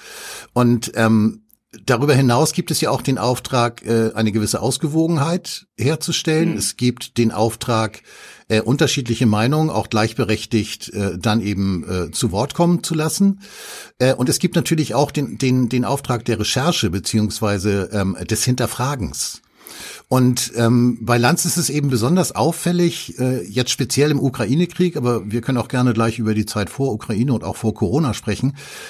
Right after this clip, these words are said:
Speaker 1: äh, dass er also wirklich bestimmte, bestimmte, man muss sagen, Lügen einfach so weitererzählt hat, ne? Also,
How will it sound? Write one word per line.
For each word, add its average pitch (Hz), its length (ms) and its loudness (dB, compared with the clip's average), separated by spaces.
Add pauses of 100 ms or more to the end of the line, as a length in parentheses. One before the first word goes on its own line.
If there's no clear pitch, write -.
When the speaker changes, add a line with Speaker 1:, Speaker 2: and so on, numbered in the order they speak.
(120)
Speaker 1:
äh, 117 260 2
dass 127 220 0
er 143 240 0
also 123 220 0
wirklich - 280 -4
bestimmte, 170 840 0
bestimmte, 147 680 -4
man 127 140 0
muss 151 160 0
sagen, 131 300 2
Lügen 185 580 4 (480)
einfach 208 500 2
so 139 520 0 (480)
weitererzählt 92 800 -4
hat, - 320 -14 (120)
ne? 185 220 0 (500)
Also, 120 400 2